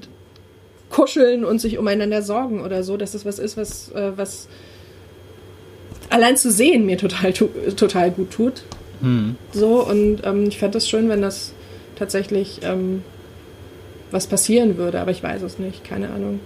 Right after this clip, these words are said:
Speaker 2: Ja.
Speaker 1: Und ja, das vielleicht nach dem, was du am Anfang angesprochen hast, mit,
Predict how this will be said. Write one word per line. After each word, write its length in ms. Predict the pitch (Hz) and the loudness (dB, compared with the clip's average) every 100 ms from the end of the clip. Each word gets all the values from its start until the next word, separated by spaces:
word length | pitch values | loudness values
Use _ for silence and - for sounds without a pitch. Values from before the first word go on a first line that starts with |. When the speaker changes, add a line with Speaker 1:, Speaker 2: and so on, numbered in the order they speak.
| - - - - - - - 127 | -16 -20 -20 -20 -20 -20 -14 -8
Speaker 2:
Ja. 220 | 110 104 | -4 -4
Speaker 1:
Und 140 | - 226 | 4 6
ja, 220 | 262 202 | 6 4
das 180 | 214 220 | 2 2
vielleicht 340 | 220 196 226 | 4 4 2
nach 140 | 214 208 | 0 4
dem, 200 | 214 208 | 4 4
was 120 | 202 | 2
du 80 | 208 | 2
am 80 | 185 | 4
Anfang 280 | 247 247 | 2 2
angesprochen 560 | - 214 - 208 202 208 | 0 0 0 -2 -2 0
hast, 260 | 208 202 - | 0 0 -2
mit, 140 | 196 | -4